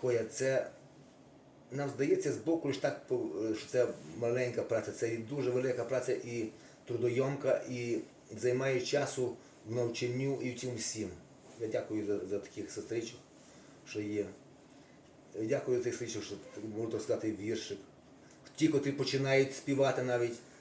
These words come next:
Здається, ну, то так я тут лише починаю, почати співати, це теж навіть велико. І таких треба. Це люба, здається, це така дрібничка, а вона робить свою роботу. Чи привезти когось з дому.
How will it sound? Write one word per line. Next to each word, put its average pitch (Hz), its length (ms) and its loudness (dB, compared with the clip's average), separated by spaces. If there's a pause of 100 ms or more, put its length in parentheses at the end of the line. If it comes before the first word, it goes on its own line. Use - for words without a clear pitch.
(240)
Здається, 143 540 6
ну, 139 120 -4
то 151 80 2
так 151 200 2
я 147 100 6
тут 143 160 0
лише 139 160 2
починаю, 147 380 4
почати 147 280 2
співати, 143 560 0 (600)
це 113 80 0
теж 139 300 4
навіть 135 260 0
велико. 117 380 0 (480)
І 113 40 -10
таких 139 360 0
треба. 151 380 2 (320)
Це 151 140 2
люба, 165 320 6
здається, 165 360 4
це 165 240 6 (680)
така 165 360 6
дрібничка, 156 760 8 (640)
а 131 120 2
вона 139 440 2 (640)
робить 135 380 4
свою 120 240 4
роботу. 101 400 -2 (880)
Чи 160 160 6
привезти 160 540 8
когось 147 320 6
з 120 100 0
дому. 143 420 6